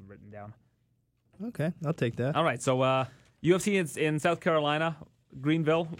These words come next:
Speaker 1: We'll preview this. Uh, I'll preview this one next week, um, and talk a little bit about some of the other fighters that are on this card, a little bit lower down on the card.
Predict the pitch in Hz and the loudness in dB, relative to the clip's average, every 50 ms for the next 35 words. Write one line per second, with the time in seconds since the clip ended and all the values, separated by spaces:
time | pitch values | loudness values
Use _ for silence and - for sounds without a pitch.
0 | - - - - _ _ _ - 220 240 233 - 240 226 190 202 190 170 - - | -16 -18 -20 -20 _ _ _ 0 2 2 2 2 2 2 4 2 2 2 0 -2
1 | - - - 139 143 143 - 151 180 185 - 214 190 170 160 151 135 147 135 127 | -4 -2 0 0 0 2 2 0 0 0 0 0 0 0 0 0 0 0 0 0
2 | 131 131 - - - 127 127 123 - - _ _ _ _ _ _ _ - 123 127 | 0 -2 -2 -4 -4 -4 -4 -4 -8 -14 _ _ _ _ _ _ _ -4 -2 0
3 | 120 120 120 120 120 117 113 - 135 123 117 131 131 127 123 123 117 123 117 120 | 0 0 0 -2 -4 -4 -2 0 0 0 0 0 -2 -2 -2 -2 -2 -2 0 0
4 | 104 113 110 - - 127 127 117 117 117 117 120 117 113 - 123 117 117 113 107 | 0 -2 -2 -4 -4 -2 -2 0 0 0 0 -2 -2 -2 -4 -4 -2 -4 -4 -4
5 | 113 117 110 113 117 117 117 117 113 - - - 123 120 117 117 113 117 113 117 | -4 -4 -4 -4 -4 -4 -4 -6 -6 -8 -6 -4 -2 -2 -2 -2 -4 -4 -4 -4
6 | 120 120 120 113 117 110 113 - - - - 123 131 131 131 123 123 120 120 120 | -4 -4 -4 -6 -6 -8 -10 -14 -20 -16 -10 -4 -2 0 0 0 0 -2 -2 -2
7 | 120 120 120 117 117 - - 123 120 120 123 117 | -2 -2 -4 -4 -6 -4 -2 -2 -2 -2 -4 -6